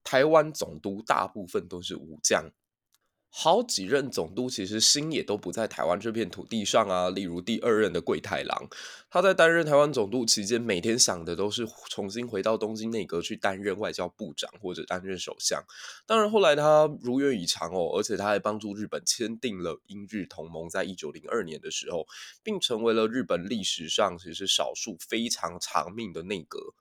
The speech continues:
另外也派过像乃木希典这种行政上完全白痴的人来台湾统治，虽然他战争上面很有一手啦，他就是在日俄战争当中奉天战役里头带领日本皇军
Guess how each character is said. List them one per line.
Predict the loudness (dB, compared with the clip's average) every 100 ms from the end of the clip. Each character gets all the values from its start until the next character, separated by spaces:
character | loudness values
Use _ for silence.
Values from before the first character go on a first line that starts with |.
| _ _ _ _ _ -6
另 | 0
外 | 4 6
也 | 4 0
派 | -2 4 4
过 | 6 2
像 | 2 2 0 -4
乃 | -4
木 | -4 0
希 | 0
典 | 2 -2
这 | -2
种 | -6 -4
行 | -2 -2 -2
政 | -2
上 | 0 -2
完 | -2 -4
全 | -8 -8
白 | -8 -4
痴 | -2 -2
的 | -2
人 | -4 -4 -6
来 | -8 -10 -12
台 | -4 -2
湾 | -2 -4
统 | -10 -12
治， | -8 -8 -8 -18 -4
虽 | 2
然 | 4
他 | 4
战 | 4 2
争 | 0
上 | 0 0
面 | -2
很 | -4 -2
有 | -2 -2
一 | 0
手 | 0 0 -4
啦， | -6 -4
他 | -4
就 | -4 -2
是 | -2
在 | 2 4 4
日 | 2 0
俄 | 2
战 | 4 2
争 | 2 -2
当 | 0 -2
中 | -4 -4
奉 | -6 -4
天 | -4 0
战 | 0 0
役 | -8
里 | -10 -14
头 | -10 -10
带 | -4 -4
领 | -4 -8
日 | -8
本 | -8 -8
皇 | -10 -12
军 | -14